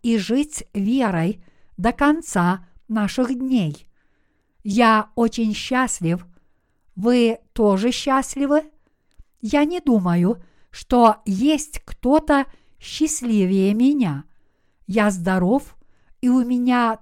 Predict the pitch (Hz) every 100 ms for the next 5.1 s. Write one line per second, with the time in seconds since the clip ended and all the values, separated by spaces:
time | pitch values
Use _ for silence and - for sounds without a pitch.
0 | - 226 - 214 226 302 269 240 - 226
1 | 202 196 254 294 - 277 269 - - -
2 | - 285 285 214 156 147 143 147 _ _
3 | _ _ _ _ 196 247 233 214 - 220
4 | 220 196 196 185 254 254 196 175 202 269
5 | -